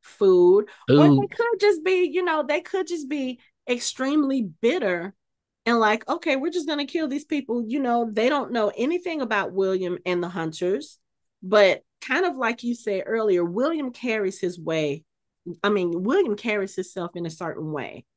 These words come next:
Speaker 1: So even if you didn't know he was a soldier,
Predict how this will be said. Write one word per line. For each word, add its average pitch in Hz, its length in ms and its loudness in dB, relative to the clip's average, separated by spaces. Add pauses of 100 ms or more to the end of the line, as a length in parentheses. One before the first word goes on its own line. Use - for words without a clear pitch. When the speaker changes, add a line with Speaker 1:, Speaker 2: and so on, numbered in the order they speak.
(440)
Speaker 1:
So 226 260 -2
even 311 240 2
if 302 140 -4
you 254 80 -2
didn't 190 380 0
know 190 500 -2 (580)
he 254 160 -4
was 202 120 0
a 165 80 -4
soldier, 196 680 -2